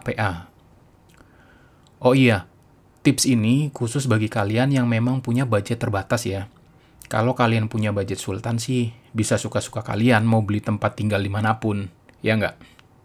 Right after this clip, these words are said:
Tips yang pertama, sesuaikan tempat tinggal dengan kebutuhan dan budget. Pastikan tempat tinggal yang akan kalian beli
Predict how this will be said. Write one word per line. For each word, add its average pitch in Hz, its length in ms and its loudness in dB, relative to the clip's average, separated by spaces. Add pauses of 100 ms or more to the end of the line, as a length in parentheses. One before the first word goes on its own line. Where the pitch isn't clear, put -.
(2250)
Tips 147 220 0
yang 135 100 2
pertama, 113 480 0 (1400)
sesuaikan 131 720 2
tempat 131 320 -2
tinggal 104 480 -2
dengan 117 320 0
kebutuhan 113 640 -2
dan 113 160 2
budget. 98 400 -6 (1900)
Pastikan 123 640 -2
tempat 135 320 -2
tinggal 131 240 4
yang 151 160 2
akan 131 160 -6
kalian 113 380 -2
beli 98 340 -6